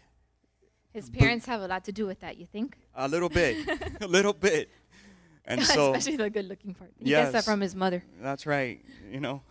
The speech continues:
Speaker 2: <laughs> And so we know, uh, that God's gonna do that with your kids also. If you stay faithful to the Lord, you keep 'em in a good home, which this is a good home.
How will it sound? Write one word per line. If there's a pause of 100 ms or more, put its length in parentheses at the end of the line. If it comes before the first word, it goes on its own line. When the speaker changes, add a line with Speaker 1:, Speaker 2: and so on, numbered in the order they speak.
(140)
Speaker 2:
<laughs> (1120)
And
so (120)
we
know, (180)
uh,
that
God's
gonna
do
that
with
your
kids
also. (600)
If
you
stay
faithful (100)
to
the
Lord, (340)
you
keep
'em
in
a
good
home,
which
this
is
a
good
home.